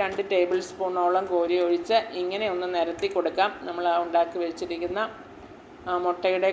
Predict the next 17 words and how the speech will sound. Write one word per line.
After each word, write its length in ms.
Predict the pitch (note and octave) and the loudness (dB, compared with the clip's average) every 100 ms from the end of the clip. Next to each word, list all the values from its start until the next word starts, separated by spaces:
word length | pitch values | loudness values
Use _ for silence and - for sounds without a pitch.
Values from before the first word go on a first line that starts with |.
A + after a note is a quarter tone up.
| F#3 | 2
കൂട്ടിൽ 320 | E3+ E3 F3 F3 | -2 0 0 0
നിന്നും 260 | F3 A3 C4 - - - - - - - - - - - - - - - - - - - - - - - - - - - - - F3+ | 0 -2 -4 -8 -18 -20 -20 -20 -20 -20 -20 -20 -20 -20 -20 -20 -20 -18 -18 -18 -20 -20 -16 -16 -16 -20 -20 -20 -20 -20 -20 -14 -8
ഇതുപോലെ 500 | F#3 F3+ F#3 F3+ E3+ - - - | -4 2 4 6 4 0 -6 -2
ആ 80 | G3+ A3+ | 0 2
സവോളയൊക്കെ 540 | G3+ G3+ G#3 G#3 G#3+ G3+ | 4 6 6 4 2 0
ഒന്ന് 200 | G3 G#3+ - | 2 0 0
അമർത്തി 280 | G3 G#3 G#3 A#3+ | 0 0 0 0
കൊടുക്കുകയാണെങ്കിൽ 640 | G#3 G3 G#3 F#3+ F#3+ G3 F#3+ | 0 2 2 2 2 2 2
അവിടെ 180 | F3+ F#3 G3+ | 2 0 0
പതിഞ്ഞിരുന്നോളും. 720 | F#3+ G3 G#3+ E3+ D#3+ D#3+ C#3 - - - - - - - - A3 - - - - - - - - - - - | 0 0 -2 -2 -2 -2 -4 -6 -18 -20 -20 -20 -20 -20 -18 -18 -18 -20 -20 -20 -20 -20 -20 -20 -20 -18 0
സവോള 320 | G3+ F#3 F#3+ A#3 A3+ | 2 6 6 6 4
ഞാൻ 180 | G3+ G#3 | 2 2
അരിഞ്ഞപ്പോൾ 360 | F#3+ F#3+ G3+ G#3 | 0 2 0 0
ഇച്ചിരി 240 | G3 - A3 | -4 -2 0
വലുതായപ്പോൾ 440 | F#3+ F#3 F3+ F3 F3+ | 2 2 2 2 -2
ഇച്ചിരി 200 | F3+ G#3+ | -4 -8
കൂടി 140 | A#3+ | -8